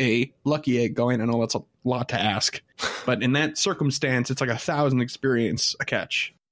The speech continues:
Speaker 1: which is nuts. Um, but even if it's not, you're getting, like, seven twenty as long as you catch on the first ball and stuff like that. Besides the catch and evolving experience, there's i-, increased spawns that are modeled after the Zodiac.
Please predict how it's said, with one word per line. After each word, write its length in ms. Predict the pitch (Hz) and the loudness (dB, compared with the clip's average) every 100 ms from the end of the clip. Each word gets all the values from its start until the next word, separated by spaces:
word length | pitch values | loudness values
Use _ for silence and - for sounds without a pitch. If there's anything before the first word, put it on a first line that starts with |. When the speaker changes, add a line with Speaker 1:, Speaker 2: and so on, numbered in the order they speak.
| _ _ - | _ _ -4
Speaker 1:
which 140 | 131 | -2
is 100 | 120 | 0
nuts. 600 | 117 120 113 - - - - _ _ _ _ - | 2 2 0 -4 -6 -6 -10 _ _ _ _ -2
Um, 240 | 110 107 | 0 2
but 100 | 143 | 2
even 160 | 170 165 | 2 0
if 60 | |
it's 140 | 131 143 | 0 -2
not, 160 | 113 | -2
you're 100 | 92 | 0
getting, 160 | 123 87 | 0 -2
like, 160 | 90 - | -4 -2
seven 400 | - 127 123 120 | 0 0 0 0
twenty 480 | - 104 90 131 - | 0 0 0 -2 -2
as 40 | 123 | 0
long 100 | 135 | 0
as 100 | - | -2
you 60 | |
catch 180 | - - | -4 -2
on 60 | 107 | -2
the 60 | |
first 280 | - 101 - | -2 -4 -4
ball 140 | - - | -6 -4
and 80 | |
stuff 160 | - - | -4 -4
like 180 | - - | -4 -4
that. 200 | - - _ _ _ _ _ | -4 -6 _ _ _ _ _
Besides 420 | 190 277 277 196 | 0 2 2 2
the 80 | 170 | -2
catch 300 | - 190 - | -2 0 0
and 100 | 139 | 2
evolving 420 | 127 143 160 160 | 2 2 2 2
experience, 720 | 113 - - 110 107 113 - - - | 0 -2 0 2 2 2 0 -2 0
there's 400 | 151 165 156 - | 2 4 2 0
i-, 80 | 151 - - | -2 -2 -2
increased 680 | 160 151 233 233 220 - | 0 0 2 2 2 -2
spawns 800 | - - - 175 175 165 170 156 | 0 0 2 2 2 4 2 0
that 140 | - 131 | 0 2
are 140 | 127 | 4
modeled 600 | 127 131 139 151 175 170 - | 4 4 2 2 2 0 0
after 540 | 131 123 143 - 147 | 0 0 -2 0 0
the 260 | 135 127 110 | 0 0 0
Zodiac. 1000 | 120 123 104 131 175 196 247 269 - | 0 0 0 0 0 2 2 0 -8